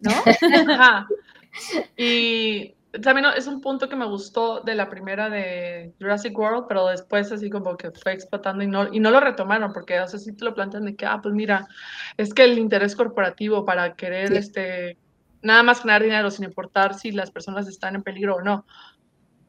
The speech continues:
Speaker 2: Que son cosas que, pues, pasemos y vemos en la vida real todo el tiempo.
Speaker 3: Totalmente.
Speaker 2: Pero, pues, no lo, nomás así como que lo ponen ahí,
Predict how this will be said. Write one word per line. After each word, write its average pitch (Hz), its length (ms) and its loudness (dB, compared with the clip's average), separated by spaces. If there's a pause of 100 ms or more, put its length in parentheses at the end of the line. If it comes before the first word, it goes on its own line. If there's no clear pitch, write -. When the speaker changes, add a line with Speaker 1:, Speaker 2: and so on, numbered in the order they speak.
Speaker 2:
Que 277 120 0
son 330 180 0
cosas 330 300 0
que, 277 180 -6 (100)
pues, 247 160 0
pasemos 254 580 2
y 262 60 -2
vemos 233 340 0
en 220 80 -2
la 202 120 2
vida 208 300 -2
real 208 260 -4
todo 214 120 -4
el 214 120 -8
tiempo. 226 220 -10 (880)
Speaker 3:
Totalmente. 226 380 10
Speaker 2:
Pero, 233 120 8
pues, 240 140 8
no 240 160 4
lo, 240 640 4 (320)
nomás 247 300 -2
así 269 80 -10
como 294 160 -2
que 269 60 -6
lo 240 180 0
ponen 294 360 2
ahí, 269 380 -8